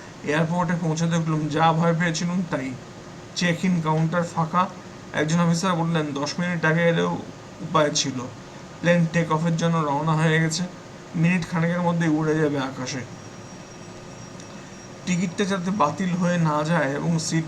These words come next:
পাওয়া যায় সন্ধ্যার ফ্লাইটে, সেই ব্যবস্থা করে বাড়ি ফিরতে হলো অগত্যা। তবু ভাবনা গেল না। আর কিছু নয়,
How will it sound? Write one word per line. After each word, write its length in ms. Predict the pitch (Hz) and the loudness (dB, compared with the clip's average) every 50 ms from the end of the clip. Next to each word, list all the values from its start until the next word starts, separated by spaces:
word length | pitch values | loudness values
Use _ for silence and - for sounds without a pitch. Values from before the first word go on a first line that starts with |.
| - | 0
পাওয়া 220 | - 165 160 160 160 | 2 4 4 4 4
যায় 180 | 170 180 180 175 - - - - - - - - - | 2 0 -2 -4 -6 -12 -16 -16 -16 -16 -12 -8 -2
সন্ধ্যার 340 | - 170 170 165 175 180 175 | 0 4 4 6 4 4 2
ফ্লাইটে, 480 | 165 170 170 165 170 160 151 151 139 139 | 2 2 2 2 2 2 0 0 0 0
সেই 220 | - - 170 165 | 0 0 0 2
ব্যবস্থা 420 | 160 160 151 156 165 160 - 190 170 | 2 2 2 0 0 -2 -2 -2 -2
করে 260 | - 180 160 151 143 | 0 0 0 0 0
বাড়ি 240 | 135 131 143 147 156 | 0 0 0 0 0
ফিরতে 300 | 156 165 156 - - 165 | -2 -2 -4 -2 0 0
হলো 260 | 160 160 160 156 147 | 2 2 2 2 2
অগত্যা। 400 | 151 147 147 147 - - 165 160 - - - - - - - - - - - - - - - | 2 0 -2 -4 -4 -4 -6 -6 -6 -8 -14 -16 -16 -16 -16 -16 -16 -16 -16 -16 -12 -6 -4
তবু 240 | 170 180 180 170 | -2 0 2 2
ভাবনা 300 | 156 156 156 151 156 156 | 2 2 0 0 -2 -2
গেল 160 | 151 147 139 135 | -2 -2 -4 -4
না। 280 | 131 127 127 127 123 - - - - - - - - - | -6 -6 -8 -8 -10 -12 -14 -16 -16 -16 -16 -8 -4 -2
আর 80 | 143 160 - | -2 -2 -2
কিছু 220 | - 190 - - 190 | -2 -2 0 0 0
নয়, 220 | 170 147 139 151 | 0 0 0 -2